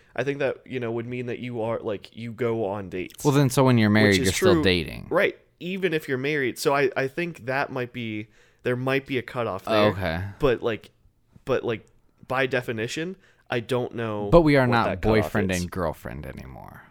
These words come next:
Speaker 2: We are now fiance and fiance.
Speaker 1: Hmm. Right.
Speaker 2: Correct?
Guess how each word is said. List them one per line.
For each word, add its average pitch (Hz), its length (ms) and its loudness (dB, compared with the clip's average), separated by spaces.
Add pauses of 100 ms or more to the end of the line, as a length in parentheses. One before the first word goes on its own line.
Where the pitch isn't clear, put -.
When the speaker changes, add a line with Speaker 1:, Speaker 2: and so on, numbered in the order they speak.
(180)
Speaker 2:
We 95 140 -4
are 92 100 0
now 87 200 -2
fiance 90 680 -2
and 80 160 -10
fiance. - 600 -12 (2250)
Speaker 1:
Hmm. 127 380 -6 (240)
Right. 135 360 0
Speaker 2:
Correct? 127 600 6